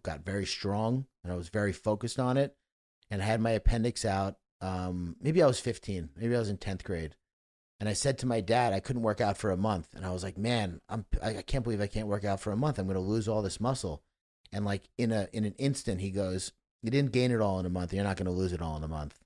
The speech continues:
And I was like, "Oh, all right, that's cool. I'm gonna enjoy this fucking <laughs> Jell-O then and chill and relax." And what I've learned is that very rarely does one thing really ruin you. There are things you can do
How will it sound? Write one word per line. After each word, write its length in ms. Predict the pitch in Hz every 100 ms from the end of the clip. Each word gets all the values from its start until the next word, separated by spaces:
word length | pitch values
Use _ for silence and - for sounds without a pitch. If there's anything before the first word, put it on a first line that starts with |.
| _ _
And 80 | 90
I 40 | 87
was 120 | 87
like, 120 | 82 113
"Oh, 240 | 113 69 - _ _ _ _ _ _ _ _ _ _
all 60 | 135
right, 240 | 95 92
that's 180 | 101 113
cool. 200 | - 87 90
I'm 100 | 113
gonna 180 | 107
enjoy 280 | 92 87 92
this 160 | 92 -
fucking 280 | 104 113 120
<laughs> 20 |
Jell-O 360 | 127 160 123 107
then 320 | 117 95 120 _ - _
and 160 | 117 117
chill 360 | - 156 107 85
and 140 | 113 113
relax." 600 | 110 120 127 92 - - 113
And 160 | 113
what 100 | 117
I've 160 | 113 104
learned 300 | 131 135 123
is 140 | 110
that 320 | 110 110 98 - _ _ _ _ _ _ _ 123
very 420 | 120 165 190 190
rarely 480 | 139 151 143 139 120
does 260 | 117 95
one 360 | 110 120 123 120
thing 460 | - 110 101 101
really 280 | 107 113 110
ruin 360 | 101 104 98 90
you. 120 | 85
There 160 | 120 165
are 120 | 170
things 340 | - 170 147
you 100 | 147
can 160 | 135 123
do 420 | 123 127 120 110